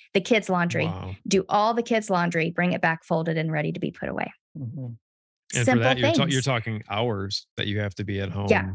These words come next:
Speaker 2: doing the laundry, then
Speaker 1: Sure.
Speaker 2: folding the laundry. I mean, that, it's such a
Speaker 1: Yep.
Speaker 2: time
Speaker 1: So,
Speaker 2: saver.
Speaker 1: yep, it is. Yeah. Um, we have one church that has Care Communities at their church, and they have what they call a handyman team.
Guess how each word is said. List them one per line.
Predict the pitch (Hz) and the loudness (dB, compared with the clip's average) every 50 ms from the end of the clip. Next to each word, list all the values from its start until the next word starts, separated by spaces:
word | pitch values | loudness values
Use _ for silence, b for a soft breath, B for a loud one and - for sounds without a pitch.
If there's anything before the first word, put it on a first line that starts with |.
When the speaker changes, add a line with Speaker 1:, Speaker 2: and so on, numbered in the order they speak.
| 101 - _ _ - 120 | -8 -12 _ _ -8 -4
Speaker 2:
doing | 110 123 127 131 | -2 0 0 2
the | 123 120 | 2 2
laundry, | 120 117 117 113 110 110 117 113 107 | 0 0 0 -2 -2 -2 -4 -4 -4
then | 104 101 | -4 -2
Speaker 1:
Sure. | 98 214 196 | 0 0 2
Speaker 2:
folding | - 135 120 123 120 | 2 2 2 0 0
the | 117 113 | 0 0
laundry. | 113 113 110 110 110 113 107 107 104 101 - | 0 -2 -2 -4 -4 -4 -6 -4 -4 -4 -4
I | - | -4
mean, | 101 98 98 | -4 -4 -4
that, | 98 95 95 - _ _ _ _ _ _ _ _ _ _ _ - | -4 -6 -8 -10 _ _ _ _ _ _ _ _ _ _ _ -6
it's | - - | -2 2
such | 196 | 2
a | 196 120 | 2 2
Speaker 1:
Yep. | 104 | 0
Speaker 2:
time | - 113 107 107 | -2 -2 -2 -2
Speaker 1:
So, | 107 - - 110 | 0 0 0 0
Speaker 2:
saver. | 101 104 104 | 0 -2 -2
Speaker 1:
yep, | 98 202 190 196 - - - _ - | 0 0 0 0 -2 -8 -18 _ -2
it | - 208 202 | 0 0 2
is. | 196 190 - 160 185 - - - | 2 2 0 -2 -2 -4 -8 -6
Yeah. | - 208 202 175 170 165 - - _ _ - | -2 0 2 2 0 0 -4 -8 _ _ 0
Um, | - 196 190 185 - 92 95 - - _ - | 0 2 2 0 -2 -4 -6 -10 -12 _ -2
we | 202 214 | 0 2
have | 214 208 190 196 | 2 0 0 -2
one | 190 185 185 185 190 196 202 196 - - | -2 -2 0 0 0 -2 -2 -6 -6 -6
church | - - - 208 190 196 190 - - - | -6 -2 0 2 2 0 0 -4 -4 -2
that | 196 170 185 | -2 -2 -2
has | 185 196 180 175 180 180 175 - | -2 -2 0 0 0 -2 -4 -4
Care | - - 175 180 175 | -2 -2 0 0 -2
Communities | - - 185 170 175 170 170 170 180 170 170 170 175 - | -2 -2 -2 0 0 0 0 0 0 0 0 -2 -2 -2
at | - - 180 170 | -2 -4 -2 0
their | - 170 170 | -2 -2 -2
church, | 170 - - 180 165 170 170 - - | -2 -2 -2 0 0 0 -2 -4 -4
and | - 180 175 180 | 0 0 2 2
they | 175 175 | 2 0
have | 175 175 190 175 165 165 170 175 | 0 0 0 2 2 0 0 -2
what | - 175 175 175 | -2 -2 0 0
they | 175 175 | 0 -2
call | - 190 165 165 | 0 0 0 2
a | |
handyman | 175 180 175 175 175 175 175 175 175 175 180 | 2 0 0 0 0 0 0 0 0 -2 -2
team. | - - 190 180 180 185 190 196 | -2 -2 -2 -2 0 -2 -2 -4